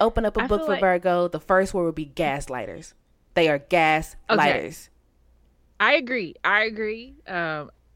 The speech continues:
Speaker 2: I feel like, I feel like a lot of people unknowingly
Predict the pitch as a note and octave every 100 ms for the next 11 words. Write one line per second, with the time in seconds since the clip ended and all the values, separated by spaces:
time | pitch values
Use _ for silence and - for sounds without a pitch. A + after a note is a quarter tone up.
0 | _ - F3+ F3 A3 G#3 F#3+ F3 F3 -
1 | B3+ - D#4+ B3+ E3 D#3+ E3+ A3 G#3 G3+
2 | A3+ _ _ _ _ _ _ - F3+ F3+
3 | D#3+ E3 F#3 F#3+ G#3 A#3+